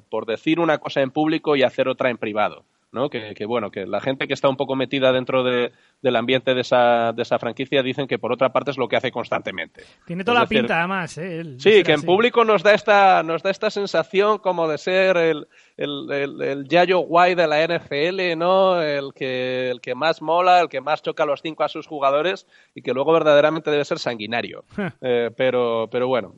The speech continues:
Speaker 1: eh, es, es algo, es al-, estamos hablando de hechos consumados ya, ¿no? Por eso podemos, podemos hablar sobre esto con, eh, con tanta seguridad. Yo no sé muy bien cuál será el futuro de, de Colin Kaepernick. Me parece que si no logra firmar con un equipo no le volveremos a ver,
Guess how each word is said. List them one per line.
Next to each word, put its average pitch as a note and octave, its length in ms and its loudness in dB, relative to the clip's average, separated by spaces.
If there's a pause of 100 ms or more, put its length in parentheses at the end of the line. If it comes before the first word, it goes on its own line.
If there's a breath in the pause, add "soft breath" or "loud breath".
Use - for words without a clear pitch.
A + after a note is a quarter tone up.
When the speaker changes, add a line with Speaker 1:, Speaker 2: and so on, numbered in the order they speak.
(120)
Speaker 1:
eh, A2+ 260 0
es, D3 220 -2
es E3+ 180 0
algo, F#3+ 360 4
es D3 300 -8
al-, C#3+ 200 -2 (500)
estamos G3 360 0
hablando G#3 340 4
de F#3+ 60 0
hechos F#3+ 240 -2
consumados B2+ 640 -4
ya, G#2 140 -6
¿no? D3+ 140 -2
Por C#3 160 -2
eso F3 160 -2
podemos, D#3+ 480 -2 (240)
podemos D#3+ 400 2
hablar D#3 260 4
sobre C#3 280 -4
esto C3+ 220 -8
con, A#2+ 260 -6
eh, A2+ 160 -6
con A#2+ 160 -8
tanta C#3+ 260 -2
seguridad. A2 540 -10 (260 soft breath)
Yo E3+ 140 -2
no A3 100 -2
sé A3 140 2
muy F#3+ 220 2
bien E3 200 2
cuál C3+ 220 0
será B2+ 300 0
el A#2 80 -6
futuro B2+ 420 -6
de, A#2+ 360 -2
de B2+ 140 -10
Colin C#3+ 260 -2
Kaepernick. D#3 520 0 (300)
Me C#3 120 -2
parece E3+ 280 2
que F3+ 80 -4
si E3 140 -6
no E3+ 140 0
logra E3 280 4
firmar D3 340 -2
con C#3 160 -10
un C#3 80 -8
equipo C3+ 300 -8
no C3 120 -4
le B2 80 -4
volveremos A2 500 -6
a A2+ 80 -2
ver, G#2+ 280 -4